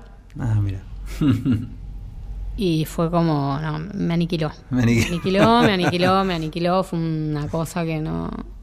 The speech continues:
Speaker 2: no. Cancelé todo y después no se animó a cantar.
Speaker 1: Ay, no te puedo creer.
Speaker 2: Se terminó animando a
Speaker 1: Mm.
Speaker 2: cantar con una amiga.
Speaker 1: Ah,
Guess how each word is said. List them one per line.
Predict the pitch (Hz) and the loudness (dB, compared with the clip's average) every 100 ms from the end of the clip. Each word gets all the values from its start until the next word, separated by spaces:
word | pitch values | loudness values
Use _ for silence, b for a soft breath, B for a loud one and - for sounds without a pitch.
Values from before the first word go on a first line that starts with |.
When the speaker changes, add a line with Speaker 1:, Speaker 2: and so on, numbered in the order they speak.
| - | -8
Speaker 2:
no. | - - - - - B B B B B B - | -8 -8 -12 -14 -14 B B B B B B -10
Cancelé | - 160 165 180 196 | -4 -2 2 2 4
todo | 214 226 240 262 262 | 6 6 6 4 2
y | 156 | 0
después | 160 175 | 2 0
no | |
se | 180 | 0
animó | 170 170 | -2 -2
a | 165 | -2
cantar. | 165 175 - - - - - - | -4 -6 -8 -12 -18 -16 -14 -10
Speaker 1:
Ay, | 160 151 123 113 107 | -2 0 2 2 0
no | 101 | -2
te | 98 | -6
puedo | 98 98 | -8 -8
creer. | - B B B B B - | -8 B B B B B -10
Speaker 2:
Se | - 185 | 0 2
terminó | 185 185 185 202 | 4 4 6 6
animando | 214 208 208 214 | 6 6 6 6
a | |
Speaker 1:
Mm. | |
Speaker 2:
cantar | 208 202 214 226 | 6 4 4 4
con | 233 185 | 4 4
una | 180 185 | 4 4
amiga. | 190 185 180 185 269 - - 302 | 4 4 4 2 -2 -6 -14 -8
Speaker 1:
Ah, | - | -2